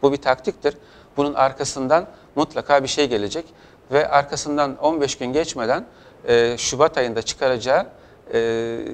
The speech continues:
yeni sigaranın reklamını yaptı Reynolds Amerikan firması. Yeni sigara da şu, geleneksel yine tütün içeriyor ama bir, e, karbon başlık koymuşlar.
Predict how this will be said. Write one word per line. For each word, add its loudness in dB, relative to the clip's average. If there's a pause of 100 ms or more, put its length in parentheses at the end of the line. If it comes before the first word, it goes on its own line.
(140)
yeni 0
sigaranın -2 (240)
reklamını 0
yaptı -2
Reynolds -4
Amerikan -6
firması. -8
Yeni 0
sigara 0
da 2
şu, -4 (480)
geleneksel 4
yine 2
tütün -8
içeriyor -2
ama -2 (320)
bir, 4
e, 2
karbon 4
başlık 0
koymuşlar. 0